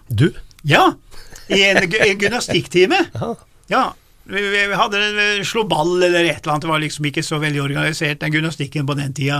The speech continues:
Speaker 2: Det var et eller annet vi lekte, da. Og så var det en jente som kastet ballen, t-, hun skulle kastes til meg, men hun kastet den, og, så jeg fikk ikke tak i den.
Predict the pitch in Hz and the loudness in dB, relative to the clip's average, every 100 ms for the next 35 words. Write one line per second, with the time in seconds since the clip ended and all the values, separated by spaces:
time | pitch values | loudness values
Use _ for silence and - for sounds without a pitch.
0 | 143 85 - 156 - - 160 170 170 - | -4 -12 -16 -14 -14 -14 -4 -2 -2 -2
1 | 170 127 143 143 143 165 - 147 160 - | -4 -2 -2 -2 -2 -2 -6 -4 -4 -6
2 | - - - - - - - - - 175 | -16 -20 -20 -20 -20 -20 -20 -20 -8 -2
3 | 233 226 208 220 254 190 175 170 190 185 | 2 2 2 4 2 0 -4 -2 -2 -2
4 | 185 - - - - - - 233 - 196 | -6 -18 -20 -20 -20 -10 -4 -2 0 0
5 | 170 151 151 135 - _ _ _ - - | 2 2 0 -4 -14 _ _ _ -20 -20
6 | - 175 185 190 180 202 226 180 160 214 | -20 -14 -10 -6 -4 0 0 0 -2 2
7 | 175 202 190 - 226 - 165 196 208 196 | 2 2 -2 -2 -2 -2 -2 0 2 2
8 | 190 185 185 202 175 175 165 170 - 170 | 2 0 -2 -4 0 0 0 0 2 2
9 | 151 233 | 4 0